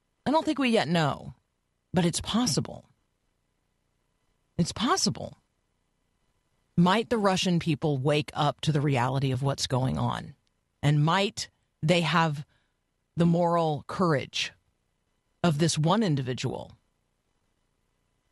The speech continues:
Now, I believe that ultimately Vladimir Putin's effort to conquer his neighbor is gonna prove futile. Now, I don't know how long it's gonna take. I don't know how many lives are going to be lost before freedom wins the day, but I believe the day will come.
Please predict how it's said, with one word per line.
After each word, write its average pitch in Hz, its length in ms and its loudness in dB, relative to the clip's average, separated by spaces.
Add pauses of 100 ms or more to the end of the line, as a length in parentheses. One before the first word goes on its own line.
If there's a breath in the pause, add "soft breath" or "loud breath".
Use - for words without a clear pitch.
(280)
Now, 185 140 4
I 269 120 4
believe 262 260 0
that 165 100 0
ultimately 165 540 2
Vladimir 151 400 2
Putin's 151 340 0
effort 143 300 0
to 151 60 -2
conquer 156 420 0
his 143 180 0
neighbor 147 400 0
is 151 160 -2
gonna 156 220 0 (200)
prove 165 280 0
futile. 135 480 -4 (1160)
Now, 175 120 4
I 226 40 4
don't 247 120 4
know 214 100 2
how 196 100 2
long 170 200 2
it's 151 100 -4
gonna 135 160 0
take. 202 400 0 (160)
I 160 80 2
don't 160 80 4
know 160 80 2
how 156 160 2
many 156 180 2
lives 151 320 0
are 147 60 0
going 147 220 2
to 127 40 0
be 139 60 -2
lost 170 400 0
before 151 320 -2
freedom 185 460 2
wins 160 280 2
the 151 80 -2
day, 151 300 2
but 202 240 -2 (220)
I 262 140 4
believe 247 280 0
the 185 60 0
day 160 160 2
will 139 120 -2
come. - 280 -4